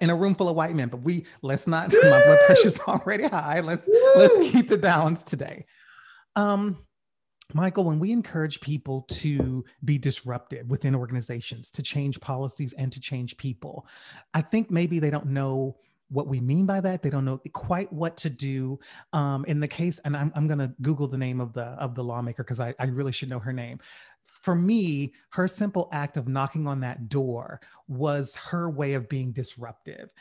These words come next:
Speaker 1: And so I'm wondering, what would your advice be for other minority leaders who are looking for ways to be disruptive to policies that are oppressive and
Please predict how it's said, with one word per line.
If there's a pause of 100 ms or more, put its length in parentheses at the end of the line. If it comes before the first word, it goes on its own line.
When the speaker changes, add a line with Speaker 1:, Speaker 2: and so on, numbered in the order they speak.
(260)
Speaker 1:
And
so
I'm
wondering,
what
would
your
advice
be
for
other
minority
leaders
who
are
looking
for
ways (320)
to
be
disruptive (240)
to
policies (220)
that
are (260)
oppressive (260)
and